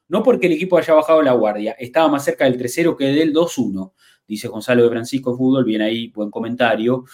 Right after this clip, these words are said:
Eh, "Buen día, amigos", dice Gabeto, "lo importante es ganar estos partidos, recuerden que en diciembre se viene una seguidilla importante y hay que seguir arriba. El equipo debe tener un poco de cabeza al definir se nos está complicando partidos que sí o sí deberíamos ganar",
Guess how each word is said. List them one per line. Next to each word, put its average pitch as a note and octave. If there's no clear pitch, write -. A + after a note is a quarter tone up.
Eh, B2
"Buen D#3
día, F#3+
amigos", F#3+
dice E3+
Gabeto, E3
"lo C3+
importante E3
es D#3+
ganar D3
estos C3
partidos, D#3+
recuerden D3+
que D3
en D3+
diciembre C#3+
se B2+
viene C3
una B2
seguidilla C#3
importante C#3
y B2+
hay D3
que D#3+
seguir D3+
arriba. D#3
El B2+
equipo E3+
debe F3
tener E3
un D#3
poco E3
de E3
cabeza C#3+
al B2
definir B2
se D#3
nos C#3
está D3
complicando C3+
partidos C3
que B2
sí E3+
o D3+
sí C3+
deberíamos A#2+
ganar", F#3+